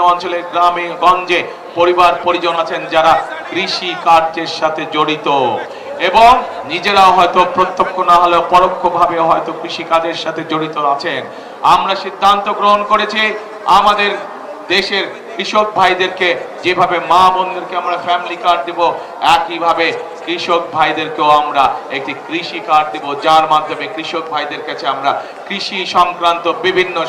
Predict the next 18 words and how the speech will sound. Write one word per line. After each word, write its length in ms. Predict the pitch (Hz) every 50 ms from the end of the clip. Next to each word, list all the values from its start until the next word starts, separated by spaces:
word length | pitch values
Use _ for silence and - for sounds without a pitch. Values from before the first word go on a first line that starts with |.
| - -
সহযোগিতা 580 | 170 170 170 165 - 165 151 156 160 156 156 147 - - - - - - - -
সোজাসুজি 520 | 180 180 170 175 165 170 170 160 147 151 - 143
ডাইরেক্টলি 440 | 151 160 165 165 165 165 - 160 156 151 151
তাদের 200 | 147 147 147 147 147 -
কাছে 200 | 143 - - 135 - -
পৌঁছে 320 | 147 143 143 131 - 139 127 135
দিব। 140 | 131 113 117 104 - - - - - - - - - 139
এবং 240 | 165 180 202 220 240 254 254 247 - - - - - - - - 143 190 226
একই 200 | 220 - 233 220 -
সাথে 160 | - 208 196 208 196
আমরা 140 | 196 196 196 190 -
সিদ্ধান্ত 420 | 202 196 196 196 208 208 202 202 202 190 -
গ্রহণ 200 | 196 202 202 196 190 -
করেছি, 300 | 202 190 185 190 208 180 143 - - - - - - - 190
সমগ্র 320 | 190 196 202 202 185 185 190 190 185 190
বাংলাদেশের 560 | 190 190 190 190 196 196 190 185 190 196 - -
যেসব 220 | 185 180 208 185 - -
কৃষক 280 | - 196 - - 202